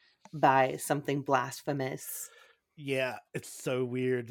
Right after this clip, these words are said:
Speaker 2: that you <laughs> say this, 'cause it's right back at the start where I was telling you a little six, I think maybe a couple years on from that, I was, like, seven or eight, and there was <laughs> this movie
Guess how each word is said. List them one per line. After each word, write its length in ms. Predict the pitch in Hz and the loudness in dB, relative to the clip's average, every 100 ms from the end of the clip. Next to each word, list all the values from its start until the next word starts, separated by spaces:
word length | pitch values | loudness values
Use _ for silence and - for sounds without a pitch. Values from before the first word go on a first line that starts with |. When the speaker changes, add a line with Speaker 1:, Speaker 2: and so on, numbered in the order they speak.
| 131 | -12
Speaker 2:
that 260 | 120 - | -14 -2
you 80 | 156 | -2
<laughs> 0 | |
say 420 | - - 165 165 | -2 -2 2 4
this, 560 | 180 139 113 117 - - _ - - _ - | 6 2 0 -8 -12 -20 _ -20 -20 _ -2
'cause 200 | 175 147 | -2 -2
it's 200 | 131 147 | -6 -10
right 460 | 139 143 143 143 - _ | -4 2 2 2 -4 _
back 280 | - 123 120 | -4 -4 -4
at 140 | 123 104 | -8 -10
the 80 | |
start 580 | - - 120 117 - - - _ _ - | -14 -12 -10 -10 -12 -18 -20 _ _ -14
where 380 | 127 127 120 120 | -2 0 0 0
I 80 | 123 | -2
was 140 | 120 | -4
telling 360 | - 135 127 123 | -4 -2 -2 -2
you 220 | 117 120 | -2 -4
a 40 | 139 | -6
little 360 | 135 139 127 117 | -8 -4 -4 -6
six, 360 | - 143 - - 185 _ _ - - | -10 -14 -14 -12 -12 _ _ -20 -10
I 60 | 196 | -2
think 160 | 262 294 | 0 2
maybe 240 | 226 185 | 4 4
a 60 | 151 | 2
couple 300 | 165 156 151 | 0 0 0
years 240 | 135 131 | -2 -2
on 220 | 123 139 | -2 -2
from 160 | 139 160 | -4 -6
that, 260 | 151 180 196 | -6 -6 -4
I 80 | 139 | -2
was, 240 | 131 131 | -2 -2
like, 200 | 135 117 - | -6 -8 -14
seven 380 | - 131 123 131 | -10 -8 -6 -8
or 160 | 117 - | -8 -12
eight, 360 | 123 - - - _ _ _ _ _ _ - | -14 -14 -18 -20 _ _ _ _ _ _ -2
and 760 | 160 143 135 131 135 135 120 131 _ _ _ _ _ 156 113 | 2 4 4 2 0 -2 -6 -12 _ _ _ _ _ -18 -2
there 200 | 151 143 | 4 4
was 560 | 135 135 135 127 117 - - - - - | 4 2 2 -2 -10 -12 -6 -6 -4 2
<laughs> 240 | 180 190 | 6 6
this 360 | 147 143 151 - | 4 0 0 2
movie 580 | 180 214 160 139 123 | 4 4 2 -2 -4